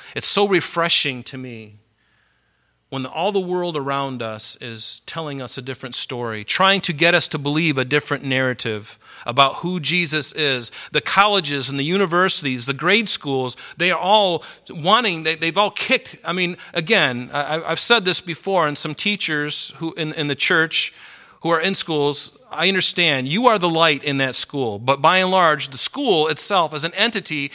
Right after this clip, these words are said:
has removed Christ from the schools. They don't teach creation. They teach evolution, which by, it's still a theory, isn't it? And it's a very poor theory to begin with.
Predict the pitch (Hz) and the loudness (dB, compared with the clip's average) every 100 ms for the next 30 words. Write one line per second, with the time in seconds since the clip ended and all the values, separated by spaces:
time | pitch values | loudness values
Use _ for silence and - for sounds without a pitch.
0 | - 170 160 180 185 247 202 180 - 185 | -4 -2 0 0 2 4 2 2 4 6
1 | 175 - - 165 160 143 - 185 165 131 | 6 2 2 2 2 0 0 2 2 0
2 | 110 104 - - - - 147 196 254 - | -2 -8 -10 -12 -18 -4 2 4 2 0
3 | 233 208 - - - - _ _ _ _ | 0 2 2 0 -14 -20 _ _ _ _
4 | _ - - 156 139 143 - 170 214 208 | _ -8 0 2 2 2 2 2 -4 -8
5 | _ _ _ _ _ _ - 135 - 196 | _ _ _ _ _ _ -6 -4 -2 -2
6 | 170 - - 160 156 143 156 185 - 113 | 0 0 0 0 0 0 0 0 -2 -2
7 | 107 127 - - 135 147 151 143 127 123 | -4 -4 -2 0 4 4 4 0 -6 -12
8 | - 135 - 233 165 - 190 156 113 117 | -10 0 2 2 0 0 0 0 0 -2
9 | 160 185 - _ _ _ _ - 143 151 | -4 -6 -8 _ _ _ _ -2 2 4
10 | 143 151 170 135 - 180 185 143 - 127 | 4 4 4 2 -2 0 2 0 -2 -2
11 | 120 123 127 123 131 131 123 104 107 _ | -2 -4 -6 -6 -4 -4 -4 -6 -12 _